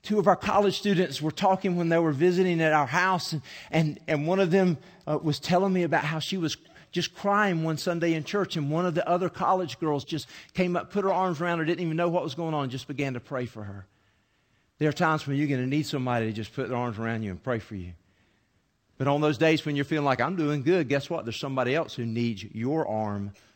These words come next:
around them. It's about us, and then finally it's about them. It's about those people that, that God loves so much and you love so much, watching their forever be changed. It's about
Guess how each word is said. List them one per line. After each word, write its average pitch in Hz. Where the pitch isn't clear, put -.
around 104
them. 85
It's -
about 98
us, 160
and 113
then 107
finally 175
it's 151
about 147
them. 277
It's -
about 302
those 302
people 247
that, 226
that 185
God 294
loves 277
so 214
much 214
and 202
you 330
love 269
so 233
much, 208
watching 220
their 226
forever 208
be 180
changed. 226
It's 165
about 214